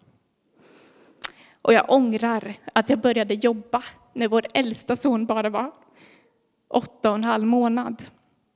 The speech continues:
Vad var det som drog så mycket? Varför kunde jag inte bara ha prioriterat den tiden med min älskade son istället för att börja jobba? Det här är lärdomar som, som jag får ta med mig.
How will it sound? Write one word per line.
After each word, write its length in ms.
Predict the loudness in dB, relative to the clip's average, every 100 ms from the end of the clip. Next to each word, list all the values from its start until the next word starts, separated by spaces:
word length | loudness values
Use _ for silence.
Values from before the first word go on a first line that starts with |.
| _ _ -20 -6
Vad 220 | 2 4
var 160 | 4 0
det 80 |
som 200 | -2 -4
drog 420 | -2 0 2 0 -4
så 140 | -6
mycket? 460 | -6 -8 -8 -8 -8 _ _ -20 -20 -20 _ _ _ _ _ _ _ _ _ _ _ _ -2
Varför 340 | 2 2 0 -2
kunde 300 | 0 0 0
jag 60 |
inte 180 | 0 -2
bara 280 | 0 2 2
ha 100 | 2
prioriterat 800 | 2 2 0 0 0 -2 -2 -4
den 180 | -4 -2
tiden 480 | -2 -2 0 0
med 120 | 0 -2
min 160 | -2
älskade 540 | -2 -2 -4 -6 -6 -4
son 360 | -4 -2 0
istället 380 | -2 0 -2 -2
för 80 | -4
att 120 | -4
börja 140 | -2 0
jobba? 440 | 0 -2 -2 -6 -6 -18 _ _ _ _ _ _ _ _ _ _ _ _ -20 -20 -20 -20 _ _
Det 80 | 2
här 320 | 2 2 -6 -4
är 300 | -4 -4 -10 _ _
lärdomar 840 | -6 -2 0 -2 -4 -6 -6 -6 -6
som, 340 | -4 -4 -2 -8 -12 -12
som 220 | -4 -2
jag 200 | -2 -2
får 80 | -6
ta 160 | -6 -4
med 220 | -4 -4
mig. 320 | -4 -6 -10